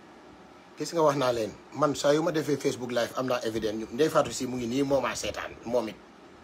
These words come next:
Buñ ma ne dalalee ba siin mi mara maag moom ñoo bokkoon di daal jàng daara si suma tooma. Taalibe yëpp dafa am fuñ dee jàngee ji, waaye man ak moom, Moutar Tine nekk Africell,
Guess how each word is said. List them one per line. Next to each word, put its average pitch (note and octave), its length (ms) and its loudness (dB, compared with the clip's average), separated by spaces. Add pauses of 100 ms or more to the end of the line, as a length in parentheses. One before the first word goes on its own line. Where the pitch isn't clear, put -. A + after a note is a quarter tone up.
(1500)
Buñ E3+ 220 6
ma F3+ 120 4
ne F3 120 6
dalalee D#3 480 8
ba D3 260 6
siin C#3+ 380 2
mi C#3 180 4
mara C3 220 4
maag C3 240 0
moom B2+ 180 0
ñoo B2 140 -2
bokkoon A#2 340 0
di A2 80 -6
daal A2 300 -2
jàng A#2 260 -2
daara G2+ 240 -6
si - 140 -6
suma G#2+ 200 -4
tooma. E2 280 -6 (1700)
Taalibe B2+ 320 -2
yëpp D3 280 2 (160)
dafa C3 240 -4
am C3+ 60 -2
fuñ B2+ 180 -8
dee A#2 160 -2
jàngee G#2+ 320 0
ji, G#2 100 -4
waaye A2+ 200 0
man B2 260 -2 (160)
ak A#2 160 -4
moom, B2 420 0 (800)
Moutar C#3 380 4
Tine D#3 320 0 (800)
nekk D3+ 220 4
Africell, C3+ 560 2